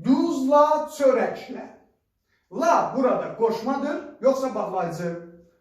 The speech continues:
Cavab verin. Aha, indi bəziləriniz qoşma dediniz, bəziləriniz bağlayıcı dediniz. Niyə bağlayıcı dediniz? Mən deyim. Çünki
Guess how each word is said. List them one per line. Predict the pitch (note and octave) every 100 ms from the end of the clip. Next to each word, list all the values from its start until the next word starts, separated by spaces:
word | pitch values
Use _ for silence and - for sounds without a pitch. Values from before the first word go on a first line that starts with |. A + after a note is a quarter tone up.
| -
Cavab | F3+ F3 E3+
verin. | E3 - - - - _ _ _ _ _ _ _ _ _ _ _ _ _ -
Aha, | B3 - - - - _ C4+
indi | C4+
bəziləriniz | E4 D#4+ D#4+ - C#4+ C#4 D#4 - -
qoşma | C#4+ - B3+
dediniz, | G3+ - - - - _ -
bəziləriniz | C#4+ D4 C4+ C4 C4 - - - -
bağlayıcı | B3 B3+ A#3+ G3+ D#3 D3+
dediniz. | - G#2+ - - _ _
Niyə | A#3 D#4+ F4+
bağlayıcı | - G#3+ G#3 G3+ -
dediniz? | G3 D#3 - G3
Mən | A3+ F3
deyim. | D#3 - - _ _ _
Çünki | - G4 -